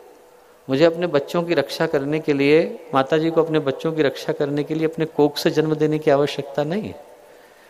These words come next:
कोख से जन्म नहीं दिया तो क्या हम तुम्हारे माता पिता नहीं रह गए?" गुरुदेव बोले, "उसके बावजूद हम तुम्हारे माता पिता हैं।"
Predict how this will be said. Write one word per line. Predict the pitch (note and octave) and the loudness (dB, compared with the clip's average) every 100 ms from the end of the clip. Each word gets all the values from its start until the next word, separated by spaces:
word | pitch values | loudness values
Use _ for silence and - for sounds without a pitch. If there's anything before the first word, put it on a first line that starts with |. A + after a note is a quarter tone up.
| _ | _
कोख | F3 F3+ | 6 6
से | G#3+ | 6
जन्म | G3 F#3+ | 2 2
नहीं | G3 G3+ | 4 4
दिया | F#3+ G3 | 6 6
तो | F#3+ | 6
क्या | F#3 | 4
हम | F3+ | 4
तुम्हारे | F3+ F3+ F3+ | 4 2 2
माता | D3+ C#3+ E3+ | 2 2 0
पिता | F3+ F3+ | 0 -2
नहीं | F#3 G3 | -2 -2
रह | G3 | -2
गए?" | G3 G#3 - - - - - | -4 -10 -14 -20 -20 -20 0
गुरुदेव | D#3 D#3+ | 2 4
बोले, | E3 F3+ | 6 4
"उसके | F3 F3+ | 2 -2
बावजूद | D3+ C#3 C#3+ E3+ | 0 0 0 -2
हम | E3 | -4
तुम्हारे | B2+ G#2+ A2 | -2 -2 -2
माता | G#2 G2 - | -4 -6 -8
पिता | - G#2+ | -10 -12
हैं।" | - | -14